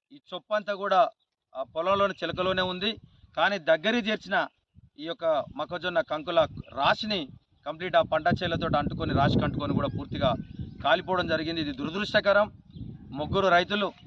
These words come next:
ఎందుకంటే ఈరోజు నీటి ఎద్దడి నుండి తట్టుకుంటూ ఈరోజు మండుతున్న ఎండలతో, ఎండల నుండి ఆ పంటను కాపాడుకొని ఆరుగాలం కష్టించి ఆ రైతు కుటుంబాలు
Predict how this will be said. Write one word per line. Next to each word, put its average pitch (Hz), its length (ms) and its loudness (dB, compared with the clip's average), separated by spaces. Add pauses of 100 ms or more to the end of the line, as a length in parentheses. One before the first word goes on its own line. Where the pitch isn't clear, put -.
ఎందుకంటే 170 400 -2
ఈరోజు 180 500 0 (580)
నీటి 175 300 -2
ఎద్దడి 185 480 0 (220)
నుండి 170 340 -2 (400)
తట్టుకుంటూ 196 580 -6 (720)
ఈరోజు 180 560 0
మండుతున్న 185 480 -2
ఎండలతో, 185 520 2
ఎండల 170 400 2
నుండి 185 440 0
ఆ 147 80 2
పంటను 160 400 -2
కాపాడుకొని 180 680 0
ఆరుగాలం 180 580 4
కష్టించి 170 640 -4 (500)
ఆ 143 140 -4
రైతు 170 260 -4
కుటుంబాలు 175 680 2